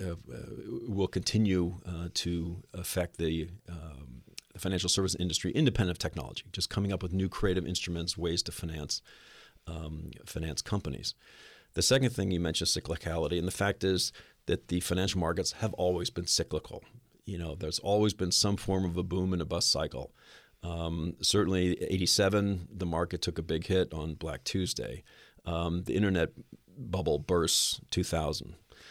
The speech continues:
Um, two thousand seven, two thousand eight financial crisis. Um, you know, you can go through, it's not like twenty, thirty, forty-year cycles. Now, maybe the recovery is, uh, is a lot quicker, but the fact is that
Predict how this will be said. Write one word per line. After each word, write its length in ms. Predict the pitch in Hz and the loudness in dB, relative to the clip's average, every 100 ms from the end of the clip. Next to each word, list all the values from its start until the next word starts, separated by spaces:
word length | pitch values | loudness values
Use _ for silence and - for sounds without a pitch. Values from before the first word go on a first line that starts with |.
| - - | -20 -10
Um, 540 | 85 82 85 85 85 - - | -4 0 0 0 -2 -4 -4
two 140 | 101 | -2
thousand 380 | 92 90 90 90 | 2 2 2 0
seven, 240 | - 90 | 0 0
two 120 | 87 92 | 2 2
thousand 240 | 90 98 | 2 0
eight 280 | 95 92 - - _ | 2 2 2 -6 _
financial 460 | - 95 90 - | 0 2 4 2
crisis. 560 | 80 73 - 71 - - - - - - _ - | -2 -4 -4 -4 -4 -6 -10 -20 -20 -20 _ -6
Um, 300 | 85 85 82 85 - | -2 -2 -2 -4 -6
you 160 | 82 95 | -4 0
know, 80 | 87 | 2
you 40 | 98 | 2
can 140 | 107 | 0
go 240 | 95 117 117 | 4 6 6
through, 560 | - 110 107 104 101 - - 117 90 | 4 4 6 6 4 -2 -12 -12 -4
it's 260 | 85 - | -2 0
not 280 | 131 120 - 90 | 2 2 0 0
like 180 | 104 - | 0 -2
twenty, 360 | - 113 107 104 | 0 2 4 4
thirty, 260 | 117 107 | 4 4
forty-year 500 | - 107 101 95 90 | 4 4 4 4 2
cycles. 520 | - 117 131 78 64 | 4 2 2 -2 -2
Now, 120 | 95 95 | 0 2
maybe 220 | 101 95 | 2 2
the 100 | 85 | 0
recovery 440 | 85 165 185 101 | 2 2 4 2
is, 220 | - - - | 2 0 -2
uh, 180 | 87 85 - 73 71 - - | -10 -10 -10 -12 -12 -12 -10
is 100 | 87 | -6
a 40 | 82 | -4
lot 160 | - | -4
quicker, 360 | - 92 73 - - - - - | -2 -2 0 -6 -10 -20 -20 -6
but 100 | - | -4
the 80 | 92 - | -2 -2
fact 220 | 101 107 98 | -2 0 2
is 360 | 95 92 - | 2 4 2
that 260 | 85 85 | 2 0